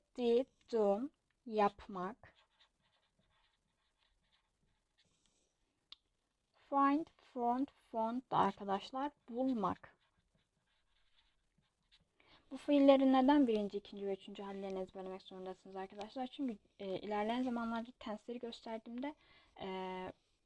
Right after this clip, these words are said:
aslında çok daha iyi anlayacaksınız. Çünkü geçmiş zamanda işte ikinci halleri kullanılırken,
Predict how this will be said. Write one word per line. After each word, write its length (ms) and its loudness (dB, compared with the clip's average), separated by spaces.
aslında 320 -6
çok 260 -12
daha 160 6
iyi 120 6
anlayacaksınız. 680 -6
Çünkü 200 -12
geçmiş 320 -6
zamanda 420 -4
işte 440 -6
ikinci 340 -12
halleri 380 -6
kullanılırken, 920 -8